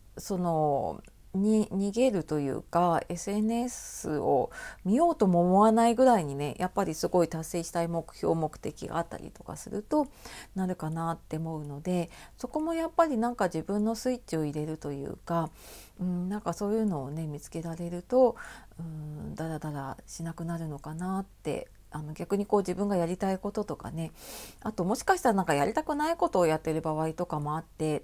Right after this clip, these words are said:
で、そうするとやっぱり他のことに目が向いちゃったりするのでね、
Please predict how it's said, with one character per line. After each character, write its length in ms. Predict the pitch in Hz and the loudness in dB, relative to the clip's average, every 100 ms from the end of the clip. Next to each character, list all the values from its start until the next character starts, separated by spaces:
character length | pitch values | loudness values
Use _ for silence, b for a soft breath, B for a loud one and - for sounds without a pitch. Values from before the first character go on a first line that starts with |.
| - | -4
で、 60 | |
そ 200 | 185 294 | -4 -2
う 20 | 339 | 0
す 100 | 403 | 2
る 120 | 427 | 2
と 80 | 247 | 2
や 80 | |
っ 20 | 190 | 2
ぱ 120 | 170 | 2
り 40 | |
他 300 | 160 165 202 | 2 0 0
の 100 | 226 | 0
こ 140 | 277 294 | 0 -2
と 100 | 285 | 0
に 140 | 180 | 0
目 140 | 170 | -2
が 120 | 185 147 | -2 -2
向 160 | 143 | -4
い 60 | 151 | -6
ち 100 | 156 | -8
ゃ 40 | |
っ 20 | - | -6
た 120 | 156 | -6
り 100 | 123 | -6
す 140 | - | -10
る 120 | - - | -12 -12
の 160 | - | -12
で 140 | - 160 | -10 -6
ね、 220 | 170 | -6